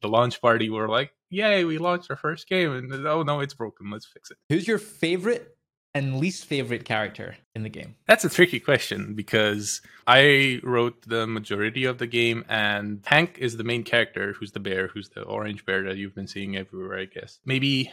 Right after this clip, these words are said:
Speaker 1: halfway through writing the game, I realized that Hank is definitely me, and I'm writing myself. So it's kind of a no-brainer that I like Hank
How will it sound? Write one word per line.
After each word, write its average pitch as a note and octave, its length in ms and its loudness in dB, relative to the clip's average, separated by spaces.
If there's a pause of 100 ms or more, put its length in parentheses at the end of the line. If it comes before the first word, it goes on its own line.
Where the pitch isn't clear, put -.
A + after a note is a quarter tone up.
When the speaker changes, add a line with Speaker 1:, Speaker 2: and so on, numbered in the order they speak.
(160)
Speaker 1:
halfway B2 340 4
through B2 200 -2
writing B2 320 0
the A#2 80 -6
game, A#2 200 -2
I A2 40 -8
realized G#2+ 460 -4
that G2 140 -8
Hank G2+ 300 -8
is G2+ 140 -10
definitely G#2 480 -12
me, C3 300 -8 (460)
and G#2 80 -6
I'm G2+ 140 -2
writing G2 260 -4
myself. D#3 540 -2 (220)
So C3+ 320 6
it's - 560 -2 (160)
kind C#3+ 200 8
of B2 160 4
a A#2 100 2
no-brainer A2 540 0
that G2+ 160 2
I G2 100 4
like G2 300 -4 (340)
Hank F#2 180 -4